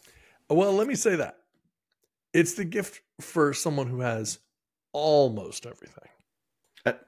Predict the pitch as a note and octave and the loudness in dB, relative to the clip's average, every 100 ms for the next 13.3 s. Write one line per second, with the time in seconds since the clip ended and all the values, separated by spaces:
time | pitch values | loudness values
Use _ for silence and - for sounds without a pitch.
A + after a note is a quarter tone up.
0 | - G#2+ C#2+ - - A#1+ G1+ - - G#2 | -12 -6 -6 -6 -6 -6 -6 -6 -6 -4
1 | F#2 C#3+ D3 D#3+ C#3 A2 G#2 F#2 - - | -4 2 4 4 2 -8 -10 -14 -18 -20
2 | - - - - - A#3+ - - _ - | -12 -6 -4 -6 -8 -8 -10 -20 _ -12
3 | - - - - - _ _ - F#2+ F2+ | -4 -4 -4 -10 -14 _ _ -4 -4 0
4 | A#2 C3 C3 E3 C#3+ G#2+ F#2+ A2 G#2 G#2+ | 0 2 2 6 6 4 0 -2 -2 -2
5 | G2 E2 - - - - - F3+ F#3 - | 0 -2 -6 -16 -18 -20 -8 -4 -4 0
6 | A#3 - G2 G2 F2+ - E2+ E2 E2 F#2+ | 0 0 -4 -4 -4 -4 -2 0 0 0
7 | C2 G#1+ - - - - C3 - _ - | 0 -2 -10 -16 -14 -16 -16 -16 _ 0
8 | C#3+ D3 C#3+ C#3 - _ _ - - B2+ | 4 4 2 -2 -10 _ _ -20 -14 -2
9 | G#3+ D4+ A3+ D3+ C3+ A#2 A2 D#2+ - - | 0 2 2 0 -2 -4 -6 -8 -14 -20
10 | _ _ _ _ - C#3 B2 C3+ B2 - | _ _ _ _ 0 0 2 0 0 -4
11 | G2 - _ _ _ _ _ - C3 B2 | -10 -16 _ _ _ _ _ -4 0 2
12 | A2+ G#2+ - _ _ _ _ _ - C3+ | 0 -2 -8 _ _ _ _ _ -2 -2
13 | G#2+ G2 - | -2 -10 -14